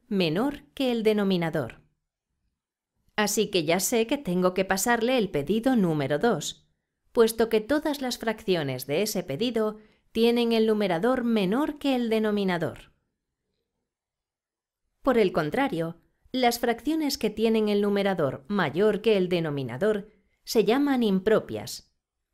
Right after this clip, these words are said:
como en el pedido número uno. Para saber el número de porciones de este pedido, tengo que pasar las fracciones impropias a números mixtos, es decir,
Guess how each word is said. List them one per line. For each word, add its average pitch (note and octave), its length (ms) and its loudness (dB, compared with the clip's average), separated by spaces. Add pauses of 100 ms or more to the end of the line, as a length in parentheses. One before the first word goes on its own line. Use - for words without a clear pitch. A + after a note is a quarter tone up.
como A#3+ 260 0
en A#3 80 2
el A#3 140 2
pedido B3 420 -2
número F#3+ 380 0
uno. A#2+ 360 -10 (2000)
Para F#3 220 2
saber G3 340 4
el G3+ 160 2
número A3+ 380 2
de G3+ 120 -2
porciones G3 680 0
de D#3+ 180 2
este F#3+ 240 -2
pedido, F#3+ 560 -2 (380)
tengo A#3 320 2
que A3+ 120 0
pasar A#3+ 380 -2
las G3 220 0
fracciones G#3+ 680 -2
impropias A3 800 -2 (220)
a G#3+ 140 0
números B3+ 480 0
mixtos, - 720 -6 (340)
es E3+ 160 0
decir, F3 560 -2